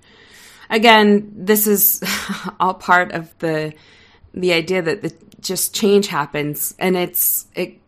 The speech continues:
quickly, usually, it quickly happens.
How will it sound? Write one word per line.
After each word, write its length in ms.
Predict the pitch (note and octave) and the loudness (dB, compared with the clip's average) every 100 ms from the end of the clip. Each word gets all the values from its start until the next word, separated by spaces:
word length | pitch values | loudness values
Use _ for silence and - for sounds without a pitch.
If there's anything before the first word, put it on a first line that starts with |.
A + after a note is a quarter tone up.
| _ | _
quickly, 800 | - B3 A#3+ A3 F#3+ E3+ D#3+ E3 | -2 0 0 2 4 4 -2 -6
usually, 560 | - D#3+ D3+ D3 D3+ - - | -8 -8 -6 -8 -8 -12 -10
it 340 | E3 - - | -8 -8 -10
quickly 360 | - F3+ - D3+ | -10 -10 -6 -6
happens. 680 | C#3 C#3 - D3 D3 D3 | -4 -8 -6 -8 -6 -8